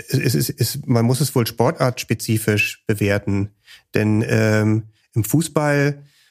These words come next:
im Fußball würde jetzt wohl kaum jemand kommen und sagen und, und, und, und, und klagen, weil er nicht für die Weltmeisterschaft nominiert worden ist, obwohl er in der Kicker-Rangliste Platz eins belegt hat. Ähm,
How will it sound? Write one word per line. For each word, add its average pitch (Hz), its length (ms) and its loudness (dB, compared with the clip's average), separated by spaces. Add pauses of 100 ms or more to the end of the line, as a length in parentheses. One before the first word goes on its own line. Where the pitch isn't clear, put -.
(580)
im 120 100 0
Fußball 127 320 0
würde 123 160 2
jetzt 120 240 0
wohl 117 100 0
kaum 127 260 0
jemand 120 300 0
kommen 139 240 0
und 120 160 0
sagen 120 560 0
und, 123 180 -4
und, 139 180 -2
und, 120 420 -2
und, 127 140 -2
und 117 140 -2
klagen, 127 520 0
weil 120 100 0
er 120 100 2
nicht 123 220 -4
für 120 160 -4
die 117 120 -2
Weltmeisterschaft 127 800 -2
nominiert 123 480 0
worden 123 180 0
ist, - 180 -4
obwohl 127 280 -2
er 120 60 0
in 110 60 0
der 110 80 0
Kicker-Rangliste 123 1160 0
Platz 123 220 -2
eins 131 300 0
belegt 104 420 -4
hat. - 260 0 (640)
Ähm, 117 560 2